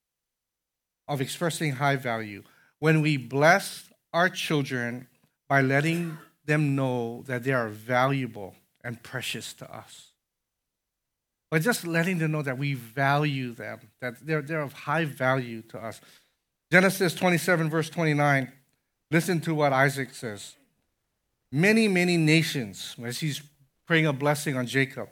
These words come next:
"many, many nations become your servant, and may they bow down to you. May you be the master over your brothers and all, and may your mother's sons bow down to you. All who curse you will be cursed,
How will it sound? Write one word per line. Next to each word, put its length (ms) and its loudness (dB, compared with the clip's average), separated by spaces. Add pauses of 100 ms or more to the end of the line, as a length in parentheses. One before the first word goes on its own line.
(100)
"many, 480 2
many 300 0
nations 680 -2 (100)
become 380 -2
your 160 0
servant, 500 -6 (480)
and 240 2
may 260 4
they 220 0
bow 400 2
down 440 2
to 180 -10
you. 340 -4 (340)
May 140 6
you 180 4
be 100 2
the 100 4
master 520 6
over 220 -2
your 140 0
brothers 400 2
and 100 -2
all, 500 0 (300)
and 160 2
may 140 4
your 240 0
mother's 520 2
sons 340 0
bow 320 2
down 340 2
to 160 -12
you. 120 -8
All 520 0 (320)
who 100 0
curse 540 -2
you 160 -2
will 160 -2
be 140 -4
cursed, 420 -4